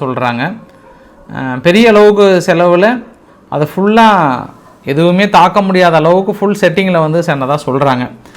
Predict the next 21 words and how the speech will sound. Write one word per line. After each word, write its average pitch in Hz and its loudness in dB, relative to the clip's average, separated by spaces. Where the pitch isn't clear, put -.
But 185 4
இருபத்தி 226 4
மூணுக்கு 240 2
இருபத்தஞ்சுக்கு 220 2
அந்த 196 2
வித்தியாசம் 196 0
பார்க்குறீங்கல்ல, 160 -2
வேணா 156 -2
உங்களுக்கு 151 -2
நான் 123 -8
புகைப்படத்தை 143 -2
கூட 135 -4
காட்ட 127 -2
விரும்புறேன். 123 -4
அந்த 147 -2
டோம் 190 4
வந்து 220 2
இருபத்தி 214 4
மூணாம் 202 0
தேதி 185 -2
இருக்கு. 180 0